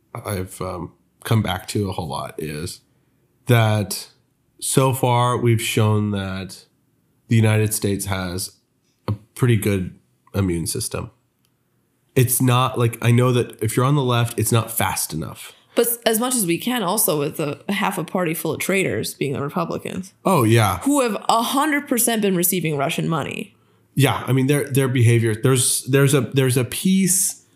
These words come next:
Speaker 1: in The Hill, I think, that essentially, s-, you know, posits that, like, Lindsey Graham's very strange behavior can only really be,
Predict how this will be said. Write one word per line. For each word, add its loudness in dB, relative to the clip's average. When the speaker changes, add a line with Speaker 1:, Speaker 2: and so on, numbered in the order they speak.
Speaker 1:
in 4
The 2
Hill, 2
I 0
think, -2
that 4
essentially, 2
s-, -4
you 4
know, 2
posits -2
that, -4
like, -6
Lindsey 4
Graham's 2
very 2
strange 0
behavior 2
can -2
only 2
really -2
be, -2